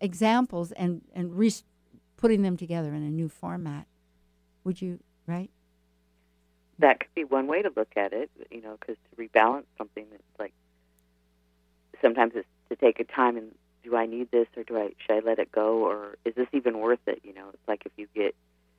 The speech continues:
Speaker 2: in an argument with somebody, it's like, "Is anybody gonna remember tomorrow?" What you were even arguing about, <laughs> or does it really matter, you know? <laughs> Sometimes it's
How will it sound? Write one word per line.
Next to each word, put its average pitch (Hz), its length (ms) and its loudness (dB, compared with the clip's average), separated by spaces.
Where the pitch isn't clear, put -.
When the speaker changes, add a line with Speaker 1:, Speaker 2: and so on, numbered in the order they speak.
Speaker 2:
in 117 100 -2
an 110 140 -8
argument 113 480 2
with 104 140 -8
somebody, 110 380 -2
it's - 220 -6
like, - 220 -4
"Is 113 160 0
anybody 117 400 2
gonna 110 240 -4
remember 107 760 -2
tomorrow?" 127 580 6
What 123 140 0
you 127 180 2
were 123 80 4
even 127 280 4
arguing 123 460 2
about, 107 420 4
<laughs> - 80 -18
or 185 100 6
does - 100 -8
it 156 120 0
really 143 320 0
matter, 127 440 0
you 113 180 -2
know? - 100 4
<laughs> - 100 2
Sometimes 165 440 0
it's 131 120 -12